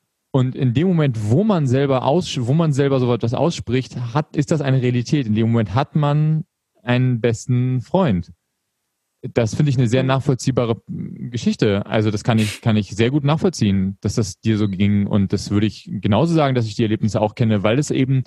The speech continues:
Speaker 1: also wie soll man denn sonst den Ausweg finden aus dieser,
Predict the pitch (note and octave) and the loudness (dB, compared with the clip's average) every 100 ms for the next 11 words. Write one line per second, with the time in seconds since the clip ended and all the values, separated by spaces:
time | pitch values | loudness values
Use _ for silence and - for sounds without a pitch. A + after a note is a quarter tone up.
0 | - - _ _ _ _ _ A#2+ A#2+ A#2+ | -8 -20 _ _ _ _ _ 0 2 2
1 | B2+ D3 C#3+ B2+ A2+ C#3 D3+ B2 G2+ A#2+ | 2 2 2 2 2 0 0 -2 2 0
2 | - C3 B2 - C3 A#2+ A#2+ A#2 A#2+ A2+ | 2 0 0 0 0 2 0 0 0 2
3 | A#2 A2 G#2+ | 2 2 2